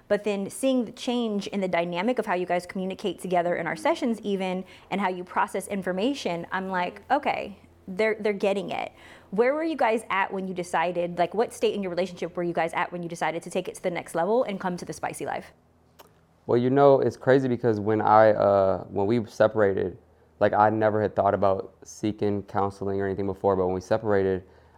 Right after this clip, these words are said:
Speaker 2: I was talking to a life coach, I was taking therapy, and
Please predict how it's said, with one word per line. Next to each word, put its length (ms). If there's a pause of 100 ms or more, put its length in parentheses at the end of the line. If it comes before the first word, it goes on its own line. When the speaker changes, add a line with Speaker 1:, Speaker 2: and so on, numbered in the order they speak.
Speaker 2:
I 100
was 380
talking 280
to 60
a 20
life 300
coach, 280
I 60
was 240
taking 280
therapy, 680 (560)
and 240